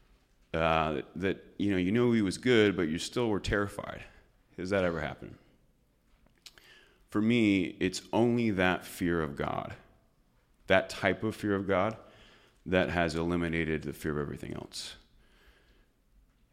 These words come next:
And this is what Jesus talks about in the scripture reading this morning. This passage was very transformative for me, uh, in reading this and realizing, yeah, that has been my experience.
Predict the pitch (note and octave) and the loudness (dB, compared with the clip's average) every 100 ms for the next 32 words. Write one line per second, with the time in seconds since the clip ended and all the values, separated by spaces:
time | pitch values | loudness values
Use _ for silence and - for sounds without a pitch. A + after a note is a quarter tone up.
0 | _ _ _ - A2 C3+ C3 B2 A2 A2 | _ _ _ 0 2 4 2 2 2 0
1 | - - - - - - F#2 C3 - G2 | -2 -4 -8 -10 -10 -10 -6 -6 -2 -2
2 | D#2 D2 - C2+ - - - - G#2 F#2+ | -2 -4 -10 -14 -14 -12 -10 -4 -2 -2
3 | F#2 E2+ D#2+ D#2 F#2 G2+ G#2 G2 G2+ E2+ | -6 -6 -6 -4 -2 2 2 0 -4 -6
4 | E2+ - - D2+ D2+ C#2+ C#2 - - _ | -4 -6 -6 -4 -4 -6 -8 -16 -20 _
5 | - C#2+ D2 - - - _ - D#2+ D2+ | -14 -10 -8 -10 -14 -20 _ -10 -6 -4
6 | C2+ D#2 D#2 F#2+ G2 F#2+ F#2 - D#2+ E2+ | -4 -4 -2 -2 -2 -2 -4 -6 -6 -2
7 | E2 D2+ D#2 D2 A#2+ F#2 G2+ A2+ B2 E2 | -4 -4 -6 -4 -2 -2 -2 -4 -6 -8
8 | - - - - - - | -10 -12 -14 -14 -14 -16